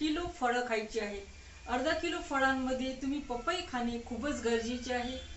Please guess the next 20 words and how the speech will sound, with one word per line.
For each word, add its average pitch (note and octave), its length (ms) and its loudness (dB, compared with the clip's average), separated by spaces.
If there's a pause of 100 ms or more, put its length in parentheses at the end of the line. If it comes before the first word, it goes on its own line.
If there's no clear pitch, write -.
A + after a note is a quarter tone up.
(240)
त्याचबरोबर D4+ 420 0
बाकीचे C4+ 500 2
पण E4+ 240 0
फळं A#3+ 320 2
तुम्ही A#3+ 300 0
त्याच्यात A3 400 0
घेऊ A#3+ 200 -2
शकता, D4+ 500 -2 (420)
जसे B3 240 0
की D4 140 -4
सफरचंद C4 640 0
आहे, D4+ 300 0
केळी A#3 400 2
आहे, C4 280 2
चिक्कू C4 420 -4
आहे, B3 180 4
अशा D4 240 -2
पद्धतीचे B3 580 -4
अर्धा G#3+ 340 2
किलो C4+ 340 2